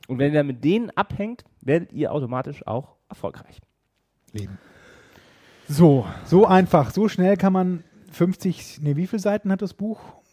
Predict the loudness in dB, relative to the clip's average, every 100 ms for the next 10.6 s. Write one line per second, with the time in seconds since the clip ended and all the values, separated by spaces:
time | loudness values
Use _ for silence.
0 | _ -20 -20 -8 -4 -2 -2 -4 -6 -6
1 | -6 -6 -6 -6 -6 -6 -2 -2 -2 -2
2 | -2 -2 -2 -4 -2 -6 -6 -6 0 0
3 | 0 2 2 0 -16 -20 -20 -6 -4 -2
4 | -2 -2 -4 0 -2 0 -2 -2 -2 -4
5 | -6 -14 -12 -10 -10 -14 _ -8 0 0
6 | 0 -2 -2 -2 -4 -4 -2 -2 0 -4
7 | -4 -4 -4 -6 -6 -8 -8 -8 -6 -4
8 | -4 -6 -6 -2 -2 -2 -8 _ _ _
9 | _ -6 -2 -2 -2 -2 -4 -6 -6 -6
10 | -6 -6 -6 -6 -10 -14